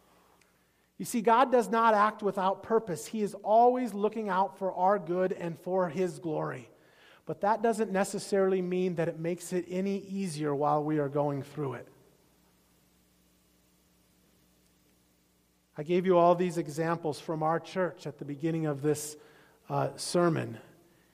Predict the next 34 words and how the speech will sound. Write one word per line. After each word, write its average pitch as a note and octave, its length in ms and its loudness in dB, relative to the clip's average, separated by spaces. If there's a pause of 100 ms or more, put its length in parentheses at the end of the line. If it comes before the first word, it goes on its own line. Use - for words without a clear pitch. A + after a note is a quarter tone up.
(340)
And D#3 100 -2
when D#3+ 80 2
I F3+ 120 4
think G3+ 240 0
about D#3+ 300 4
those D#3 220 -2
individuals, D#3 720 -2
with D3+ 220 -6
each G#3+ 240 -8
one G3 200 0
of D#3 140 0
them, C3 180 -4
my C3+ 200 -6
heart E3 340 -4
really E3+ 320 2
does D3+ 320 -2
break. C#3 580 -6 (3250)
And D#3 80 -8
all A3 220 8
of F3+ 100 2
our D#3 140 -2
hearts D3 360 -8
hurt F#3 380 -4
when D3+ 160 -6
we D#3 100 -6
think F#3 320 -8
of D3 160 -10
those E3 360 0
that D3+ 120 -2
are C#3+ 100 -2
suffering D#3+ 540 -2
with C#3+ 200 -4
unanswered D3+ 600 -4
prayers. D3 720 -8